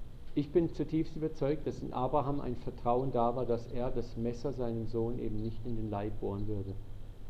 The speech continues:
Dass er ihn auf den Altar legt, dass er ihn fesselt, ne, und das Messer hochhebt. Da können wir jetzt streiten drüber. Ich glaube, dass er bis zum Schluss wusste, Gott wird eingreifen. Gott wird eingreifen, ja. Aber das sind, das sind die Punkte, ich meine, wir diskutieren jetzt über etwas, was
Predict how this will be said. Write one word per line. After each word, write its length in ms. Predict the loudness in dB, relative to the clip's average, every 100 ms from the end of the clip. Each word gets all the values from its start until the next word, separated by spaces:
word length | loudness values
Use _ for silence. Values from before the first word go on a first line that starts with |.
| -6 -2
Dass 160 | 0 4
er 80 | 4
ihn 120 | 6
auf 180 | 4 4
den 160 | 2
Altar 480 | 2 0 4 6 6
legt, 240 | 4 2
dass 160 | 0 -2
er 60 | -2
ihn 100 | -2
fesselt, 520 | 2 2 2 0 0
ne, 100 | -2
und 160 | -2 -2
das 180 | -2
Messer 360 | 0 2 2 4
hochhebt. 440 | 2 2 0 0 -2 -6 -4 -4 -4 -6 -6 -6 -4 -4 -2
Da 60 |
können 220 | 2 4
wir 80 | 4
jetzt 120 | 2
streiten 460 | 0 4 6 6 2
drüber. 240 | 0 2
Ich 140 | 2 2
glaube, 260 | 2 2
dass 160 | 2 2
er 60 | 2
bis 220 | 2 2
zum 160 | -2
Schluss 280 | -2 0 0 0 2
wusste, 340 | 2 2 0
Gott 340 | 2 6 6 4 -4 2
wird 280 | 2 2 0 -4 -4
eingreifen. 640 | -2 -2 0 0 0 -2 0
Gott 180 | 0 2
wird 160 | 2
eingreifen, 560 | 2 -2 0 -2 -2 -2 -4 -4
ja. 100 | -4 -4 -4 -4 -4 -2
Aber 80 | 0
das 160 | 2
sind, 240 | 2 2 2
das 140 | 0
sind 140 | 0 -2
die 80 |
Punkte, 360 | -2 0 2 2
ich 80 | 0
meine, 300 | 0 0 0
wir 120 | -2
diskutieren 680 | -2 -4 -2 -2 0 0 0
jetzt 180 | -2 -2
über 140 | -2
etwas, 320 | -2 -2 -2
was 180 | -2 -2